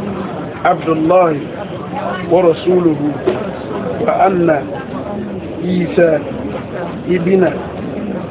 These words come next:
مريم عبد الله ورسوله. Kọ́ mi bínú kí yín ní ọ̀sán náà wáyé kí ẹ wò bọ̀ yìí. Kò nyẹ́rẹ́ gẹ̀rẹ́gẹ̀rẹ́ náà fi ọ̀nyọ́ yìí, ọ̀nyọ́ gbọ̀ wá. Ule wa mi benu ka Nabi Muhammad sallallahu alaihi wasallam,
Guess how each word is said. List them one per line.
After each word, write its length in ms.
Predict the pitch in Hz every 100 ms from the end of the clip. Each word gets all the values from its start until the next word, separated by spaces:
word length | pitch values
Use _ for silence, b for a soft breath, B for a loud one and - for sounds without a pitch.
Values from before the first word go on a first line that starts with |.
| -
مريم 520 | 151 156 156 170 190 160 131 - - - 196 208 196 -
عبد 300 | - 175 165 170
الله 420 | 170 185 190 160 127 - - - - - 202 - -
ورسوله. 720 | - 170 156 - 156 151 147 143 - - - - - - - - - - 180 - - -
Kọ́ 200 | 190 180
mi 100 | 165
bínú 220 | 175 180
kí 140 | 151 175
yín 200 | 170 160
ní 160 | 156
ọ̀sán 220 | 165 151 165
náà 100 | 165
wáyé 260 | 156 165
kí 120 | -
ẹ 140 | - 160
wò 140 | 156
bọ̀ 160 | 139 -
yìí. 180 | - - - - - - - - -
Kò 100 | -
nyẹ́rẹ́ 240 | 156 185 190
gẹ̀rẹ́gẹ̀rẹ́ 360 | 165 151 160
náà 120 | 170 170
fi 120 | 151 147
ọ̀nyọ́ 280 | 175 170 156
yìí, 160 | 156 156 - 185
ọ̀nyọ́ 260 | 160 160
gbọ̀ 140 | 151 139
wá. 200 | - - - - - - - - - - 190
Ule 140 | 226
wa 100 | 214
mi 100 | 214
benu 240 | 196 190 170
ka 120 | 170
Nabi 260 | 175 175 160
Muhammad 380 | 156 170 165 -
sallallahu 240 | 151 156
alaihi 80 | -
wasallam, 260 | 170 170